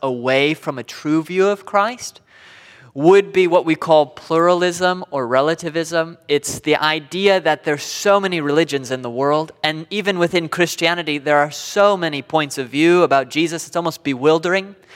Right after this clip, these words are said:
That certainly God is generous enough that as long as somebody tries hard within their own system of belief and is very sincere,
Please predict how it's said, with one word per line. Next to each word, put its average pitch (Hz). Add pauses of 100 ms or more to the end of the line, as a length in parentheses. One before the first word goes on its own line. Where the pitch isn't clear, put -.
(460)
That 180
certainly 220
God 185
is 160
generous 190
enough 143
that 156
as 147
long 180
as 175
somebody 180
tries 175
hard 170
within 156
their 143
own 165
system 165
of 135
belief 143
and 139
is 123
very 170
sincere, 143